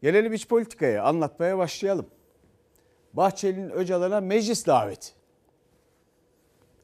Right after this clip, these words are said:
Erdoğan da bakanları da susuyor. Niye susuyorlar? Bu projede, akla ziyan projede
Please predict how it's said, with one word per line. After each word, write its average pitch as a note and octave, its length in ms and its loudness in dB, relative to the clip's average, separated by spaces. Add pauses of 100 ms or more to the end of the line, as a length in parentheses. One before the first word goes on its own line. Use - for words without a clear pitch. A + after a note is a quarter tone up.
(640)
Erdoğan E3+ 560 4
da A2 140 -6
bakanları F3+ 520 0
da G#3 160 -2
susuyor. E3 540 -6
Niye D3 280 -4
susuyorlar? G2+ 540 -10 (680)
Bu E3 80 -6
projede, F3 680 -2 (760)
akla - 320 -14
ziyan A2+ 320 -8
projede G#2 640 -12